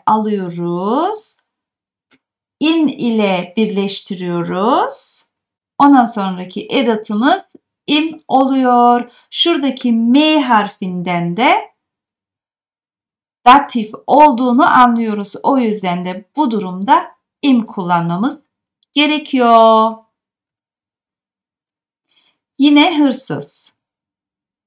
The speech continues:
Hırsız bu sefer nereden geliyor?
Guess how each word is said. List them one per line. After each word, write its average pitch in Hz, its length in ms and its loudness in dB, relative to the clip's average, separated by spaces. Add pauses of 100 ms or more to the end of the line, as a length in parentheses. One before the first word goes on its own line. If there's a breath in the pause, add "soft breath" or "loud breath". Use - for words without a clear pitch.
(760)
Hırsız 277 540 -4
bu 277 100 -2
sefer 285 520 0 (480)
nereden 233 1000 2
geliyor? 170 720 -6